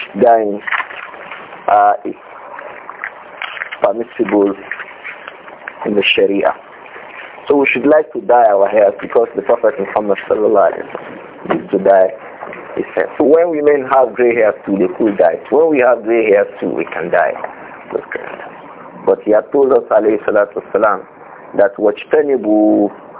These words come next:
Sawad. But we should keep away from what? As-sawad.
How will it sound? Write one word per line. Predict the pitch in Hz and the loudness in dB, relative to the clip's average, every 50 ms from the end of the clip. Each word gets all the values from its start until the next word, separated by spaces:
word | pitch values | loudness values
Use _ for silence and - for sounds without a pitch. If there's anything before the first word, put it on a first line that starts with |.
| - - - - - - - - - - - | -20 -20 -14 -10 -10 -10 -10 -12 -16 -6 -2
Sawad. | - 110 98 101 101 98 98 98 95 - - - - - - | 0 2 4 4 4 4 4 2 0 -2 -8 -20 -20 -10 -2
But | - 107 | -2 0
we | 104 - | 0 0
should | - 104 - - | -4 -6 -4 -4
keep | - - - | -4 -2 0
away | 117 113 110 120 120 123 120 - | 0 2 4 4 2 2 2 0
from | 110 104 101 | 0 0 4
what? | 104 120 127 127 - - - - - - - - - - - - - - - - - | 4 4 4 2 -2 -8 -20 -20 -20 -20 -18 -18 -18 -16 -18 -18 -20 -18 -18 -6 -2
As-sawad. | - - - - - - - 127 117 117 156 127 - | -2 -2 -2 -6 -8 -2 0 2 4 4 4 4 2